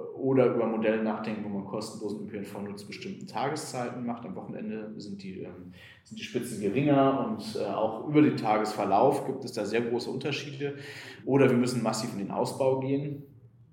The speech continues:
Und das kostet natürlich auch Geld. Spannend ist, dass das Land Baden-Württemberg ja gerade an einer sogenannten, äh, Drittnutzerfinanzierung arbeitet, also eine gesetzliche Grundlage schaffen möchte, um zum Beispiel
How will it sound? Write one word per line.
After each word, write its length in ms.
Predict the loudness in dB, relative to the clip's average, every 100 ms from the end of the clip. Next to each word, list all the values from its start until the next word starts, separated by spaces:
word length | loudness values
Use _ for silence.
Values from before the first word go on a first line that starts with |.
| -16 -12
Und 100 | -10
das 220 | -8 -8 -6
kostet 280 | -6 -6
natürlich 360 | -8 -8 -10 -8
auch 200 | -8 -8
Geld. 320 | -8 -8 -8 -8 -8 -10 -16 -12
Spannend 480 | -4 2 4 4 2
ist, 200 | 2 2
dass 140 | -2
das 140 | -4 -6
Land 200 | -4 0
Baden-Württemberg 680 | 0 0 -4 -2 0 0
ja 60 | -2
gerade 380 | -4 -4 -2 -2
an 180 | -4 -6
einer 300 | -6 -4 -6
sogenannten, 640 | -6 -4 -4 -4 -6 -6
äh, 180 | -8 -10
Drittnutzerfinanzierung 1300 | -6 -4 0 0 0 -4 -6 -6 -8 -8 -10 -10 -10
arbeitet, 560 | -6 -4 -2 -2 -4
also 220 | -8 -8 -8
eine 100 | -8
gesetzliche 460 | -8 -8 -10 -12
Grundlage 520 | -12 -10 -8 -6 -6 -6
schaffen 320 | -8 -8 -8
möchte, 320 | -8 -8 -6
um 120 | -4
zum 140 | -2 0
Beispiel 580 | -2 -2 -4 -6 -6